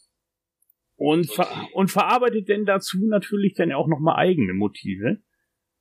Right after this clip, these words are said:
Speaker 1: Man kann ja den, äh, Fragasso und Mattei, die den Film gemacht haben, vorwerfen, was man will. Also sie haben auch geklaut, was sie schwarz, was nicht, äh, nied- und nagelfest war. Das wurde halt mit reingenommen.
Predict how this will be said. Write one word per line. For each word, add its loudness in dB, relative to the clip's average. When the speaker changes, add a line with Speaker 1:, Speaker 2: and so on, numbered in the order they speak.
Speaker 1:
Man -4
kann 2
ja 0
den, -2
äh, 2
Fragasso -2
und 2
Mattei, 0
die -6
den 0
Film -2
gemacht 0
haben, 2
vorwerfen, 0
was 0
man 0
will. 2
Also -2
sie -4
haben 4
auch -4
geklaut, 2
was 0
sie -6
schwarz, 0
was -4
nicht, -4
äh, 2
nied- 2
und 2
nagelfest 2
war. 0
Das -6
wurde -6
halt -4
mit -4
reingenommen. -2